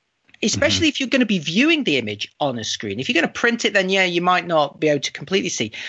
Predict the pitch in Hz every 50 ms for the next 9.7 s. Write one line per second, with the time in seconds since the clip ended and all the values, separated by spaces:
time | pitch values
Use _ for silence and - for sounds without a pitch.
0 | - - - - 202 220 220 220 277 330 359 339 - 185 - - 302 330 320 381
1 | 370 359 233 - _ _ - - - - 190 - - - 247 277 285 220 - -
2 | - 127 113 107 - 127 123 120 107 - - - 123 113 101 98 113 139 143 -
3 | - 131 151 147 - 190 190 160 139 135 120 117 - - 107 98 - - - 110
4 | 101 98 92 98 123 127 123 113 - 120 113 107 - 113 107 101 - 113 - -
5 | - 117 110 - 113 104 107 110 113 107 - - - - 107 110 113 104 98 92
6 | 87 - - - - - - 110 110 104 - 107 98 95 - - 107 101 - 107
7 | 104 110 - - - - - - - - - - 107 110 113 110 107 107 107 -
8 | 117 107 - - 120 117 107 110 107 104 101 104 107 120 120 117 - - 120 110
9 | - 117 107 110 107 101 - 104 - - 107 104 107 -